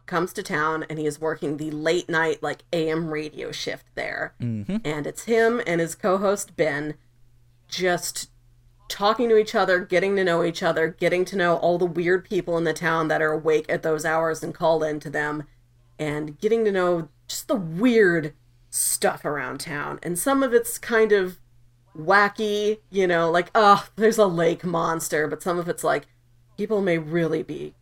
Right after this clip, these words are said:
Speaker 1: getting abducted by aliens. Like, part of it is this sort of spooky, you know, threatening, there's a legit mystery, like, a legit monster that
Speaker 2: Uh-huh.
Speaker 1: we have to solve, we have to fix this, and some of it's just like, <laughs> huh, wacky. Like, it's,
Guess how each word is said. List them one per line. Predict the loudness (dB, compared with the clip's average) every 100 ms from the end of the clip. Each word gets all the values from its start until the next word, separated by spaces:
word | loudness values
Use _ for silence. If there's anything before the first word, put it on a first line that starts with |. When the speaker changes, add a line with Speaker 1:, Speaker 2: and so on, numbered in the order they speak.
| -8
Speaker 1:
getting | -8 -6
abducted | -10 -8 -10 -8 -12 -10
by | -10 -10
aliens. | -10 -8 -8 -8 -10 -10 -6
Like, | -6 -6 -12 -4
part | 0 4
of | 4
it | 4
is | 2 0
this | -6
sort | -2 0 0
of | -2 -8 _ -12
spooky, | -6 -4 -2 -2 -2 -4 -2 -4 -6 -2
you | 0
know, | 2 0
threatening, | -4 0 2 2 0 0 0
there's | -2 -2
a |
legit | -2 -2 0 0 0
mystery, | -4 -4 -4 -2 0 -2
like, | -2 -4
a |
legit | -4 -2 -2 -2
monster | -2 -4 -6 -2 0
that | 0
Speaker 2:
Uh-huh. | -2
Speaker 1:
we |
have | -6 -8
to |
solve, | -8 -4 -4 -2
we | -4
have | -6
to |
fix | -8 -10 -8
this, | -8 -8
and | -10 -8
some | -8 -6
of |
it's | -8 -8
just | 0
like, | 2 4
<laughs> | 6
huh, | 6 6 -6 -10 -2
wacky. | 2 2 2 -2 -8 -8 0
Like, | 2 2
it's, | -2